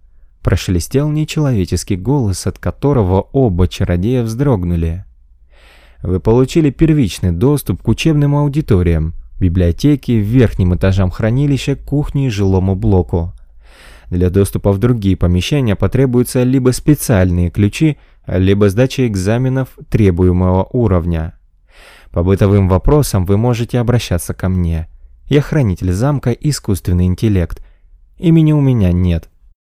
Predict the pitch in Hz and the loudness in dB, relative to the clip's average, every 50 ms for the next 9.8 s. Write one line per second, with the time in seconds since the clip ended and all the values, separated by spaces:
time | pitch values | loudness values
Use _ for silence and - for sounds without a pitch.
0 | _ _ _ _ _ - 87 87 92 95 95 107 107 117 135 147 160 160 139 123 | _ _ _ _ _ -8 -4 -2 0 2 2 2 4 4 4 6 6 6 4 4
1 | - - - 143 151 156 147 117 92 - 92 82 82 - - _ _ _ _ _ | 2 2 0 2 4 4 4 4 2 0 -2 -6 -6 -8 -12 _ _ _ _ _
2 | - - 135 139 - 156 139 104 92 95 113 117 107 104 95 92 92 85 87 - | -10 -6 -6 -4 0 0 2 2 2 2 0 0 0 0 0 0 0 -2 -4 -4
3 | - 104 101 - - - 87 80 - - - - _ _ - _ - - - _ | -4 -4 -4 -4 -4 -6 -6 -6 -6 -10 -18 -20 _ _ -20 _ -20 -20 -20 _
4 | _ - - - 139 151 - - 139 98 85 - - - 98 98 - - 180 170 | _ -12 -6 -2 -2 -2 0 0 0 0 0 -2 -2 -2 -2 0 2 0 2 2
5 | 135 - - - 120 107 104 98 95 107 123 117 95 87 82 - - _ _ _ | 0 -2 -2 -4 -4 -2 0 0 0 0 -2 -2 -2 -2 -2 -4 -8 _ _ _
6 | - - - - _ _ - - _ - - - _ _ - - - 107 101 98 | -20 -20 -20 -20 _ _ -20 -20 _ -20 -20 -20 _ _ -8 0 2 4 4 4
7 | 90 95 90 - - 131 156 156 117 95 92 90 90 - - 147 151 143 135 127 | 4 2 0 0 0 0 2 2 2 2 2 2 0 0 0 2 2 2 2 2
8 | 123 127 - - 131 131 127 123 120 127 127 131 131 - - 135 139 131 - 104 | 0 -2 0 0 0 2 2 2 0 0 0 0 -2 -2 -2 -2 -2 -2 -2 -2
9 | 87 82 90 87 - - 110 98 87 - 90 87 - - - | -2 0 -2 -2 -2 0 -2 -2 0 0 -2 -2 -2 -4 -12